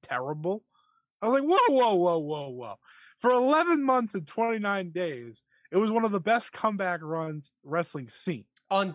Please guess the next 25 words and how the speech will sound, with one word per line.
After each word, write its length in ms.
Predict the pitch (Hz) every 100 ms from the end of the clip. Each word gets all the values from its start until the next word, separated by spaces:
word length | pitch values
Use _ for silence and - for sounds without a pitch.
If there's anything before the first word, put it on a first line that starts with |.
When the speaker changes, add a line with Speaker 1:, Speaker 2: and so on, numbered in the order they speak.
| -
Speaker 2:
on 200 | 202 208
television, 760 | - 226 226 202 156 135 139 139
it 100 | 135
was 180 | 139
one 120 | 131 135
of 60 |
the 60 | 127
best 440 | 131 127 - -
comeback 400 | - 127 110 -
runs. 240 | 107 95 285
Speaker 1:
Right. 340 | 359 190 101 -
I 60 |
Speaker 2:
Yeah. 40 | 269
Speaker 1:
don't 140 | 226
give 80 | 139
a 60 | 113
shit 180 | -
about 220 | 123 107 107
backstage. 680 | 101 - - 110 107 107 110 -
I 80 |
really 380 | 180 196 226 147
don't. 280 | 113 101 98 -
Like, 220 | 143 143
I 80 | 175
give, 400 | 208 214 180